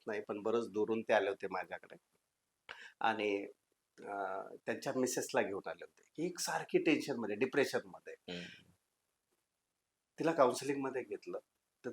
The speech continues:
Speaker 1: तरीही बोलायला तयार नाही. शेवटी त्यांना बाहेर काढलं. मी मगाशी सांगितलं, जसं पाच सात मिनिटाची एक टेक्निक आपण यूज करतो, थोडंसं त्याला, अ,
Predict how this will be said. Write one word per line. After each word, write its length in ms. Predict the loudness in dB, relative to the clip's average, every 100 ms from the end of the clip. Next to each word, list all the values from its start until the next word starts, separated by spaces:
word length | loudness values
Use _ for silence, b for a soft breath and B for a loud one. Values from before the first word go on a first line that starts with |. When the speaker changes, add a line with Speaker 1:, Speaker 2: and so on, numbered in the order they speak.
| 4
Speaker 1:
तरीही 180 | 8
बोलायला 400 | 8 8 8 6
तयार 280 | 4 0 -4
नाही. 120 | -8 -18
शेवटी 240 | -10 -8 -4
त्यांना 200 | 0 0
बाहेर 320 | 2 2 0
काढलं. 340 | 0 -4 -4 -10 _ b _ _ -14 -6
मी 80 | -2
मगाशी 380 | 2 2 0
सांगितलं, 440 | -4 -4 -4 -6 -6
जसं 240 | -6 -8 0
पाच 220 | 0 2
सात 120 | -4 -4
मिनिटाची 440 | -6 -6 -8 -4 -4
एक 100 | -2
टेक्निक 360 | -6 -6 -4 -4
आपण 260 | -4 -6
यूज 260 | -6 -8 -6
करतो, 420 | -4 -4 -8 -12 _ b _ -10
थोडंसं 340 | -4 -2 -2
त्याला, 200 | -2 0 0 -4 _
अ, 300 | -14 -10 -6